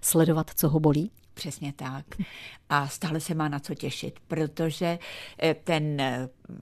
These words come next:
Speaker 2: rozdíl mezi klasickými univerzitami třetího věku a Centrem celoživotního vzdělávání je v tom,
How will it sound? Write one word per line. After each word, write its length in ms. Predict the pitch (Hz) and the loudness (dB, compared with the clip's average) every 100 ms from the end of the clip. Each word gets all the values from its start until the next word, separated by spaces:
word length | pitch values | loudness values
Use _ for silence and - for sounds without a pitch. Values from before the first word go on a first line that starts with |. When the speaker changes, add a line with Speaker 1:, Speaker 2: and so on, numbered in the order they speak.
| - | -8
Speaker 2:
rozdíl 520 | 143 190 165 165 131 | 0 2 2 0 0
mezi 360 | 127 147 139 151 | 0 -2 -2 -4
klasickými 680 | 147 170 160 180 - 151 143 | 0 0 0 -4 -4 -4 -2
univerzitami 680 | 156 156 156 139 151 147 151 | -2 -2 -2 -4 -6 -4 -6
třetího 380 | - 147 160 | -8 -6 -4
věku 560 | 135 143 139 - 147 143 - | -2 -4 -4 -4 -4 -4 -6
a 120 | 143 | -6
Centrem 440 | 143 - 143 165 151 | -4 -6 -2 -2 -2
celoživotního 640 | 160 151 156 151 151 160 | -2 0 0 0 0 -4
vzdělávání 640 | 151 151 147 147 151 156 | -2 0 0 0 0 0
je 100 | 160 | -2
v 120 | 147 - | -4 -6
tom, 400 | 147 135 143 | -4 -4 -4